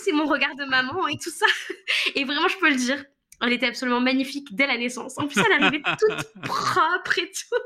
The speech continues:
Speaker 1: C'était le bébé, tu sais, le bébé de, de, de film. Tu sais, où ils naissent, ils sont propres. Ils ont, <laughs> ils ont rien sur eux.
Speaker 2: Mm.
Speaker 1: Elle était, euh, elle était parfaite. Et puis, j'avais mon, mon Thibaut à côté qui était, enfin, il était tout de suite investi. C'était, tu sentais que lui aussi, il avait été, euh, frappé par ce truc-là.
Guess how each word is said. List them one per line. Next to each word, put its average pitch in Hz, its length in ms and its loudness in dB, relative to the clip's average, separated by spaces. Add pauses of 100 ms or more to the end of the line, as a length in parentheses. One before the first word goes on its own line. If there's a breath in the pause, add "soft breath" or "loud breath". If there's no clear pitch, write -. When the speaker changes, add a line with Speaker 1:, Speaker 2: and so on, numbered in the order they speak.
(600 loud breath)
Speaker 1:
C'était 392 240 2
le 359 80 0
bébé, 349 320 2
tu 403 80 -2
sais, 381 180 4
le 330 60 4
bébé 277 240 4
de, 262 100 0
de, 269 540 2
de 269 160 4
film. 320 360 2
Tu - 120 -6
sais, 427 120 6
où 294 60 4
ils 262 100 2
naissent, 285 260 2
ils 277 40 -8
sont 254 160 -2
propres. 240 480 -2
Ils 254 180 0
ont, 226 200 -2
<laughs> 349 260 2
ils 320 80 -2
ont 294 60 -2
rien 269 260 2
sur 269 260 -4
eux. 240 140 0
Speaker 2:
Mm. 131 80 -10 (380 loud breath)
Speaker 1:
Elle 233 100 2
était, 240 240 0
euh, 208 160 4
elle 214 80 0
était 233 200 -2
parfaite. 262 500 0
Et 226 80 -4
puis, 220 140 -10
j'avais 220 240 2
mon, 196 340 0 (340 loud breath)
mon 247 160 4
Thibaut 254 380 0
à 262 140 4
côté 247 340 -2
qui 247 80 -4
était, 202 400 0 (560 loud breath)
enfin, 254 200 2 (160)
il 254 140 -6
était 269 220 -6
tout 339 140 -4
de 294 40 -6
suite - 180 -8
investi. 247 600 0 (160)
C'était, 247 680 -2
tu 240 120 -6
sentais 302 280 -2
que 311 100 -2
lui 254 180 0
aussi, 285 220 0
il 277 60 0
avait 220 200 2
été, 240 260 -2
euh, 214 80 2
frappé 277 380 -2
par 247 160 -2
ce - 100 -12
truc-là. 285 520 0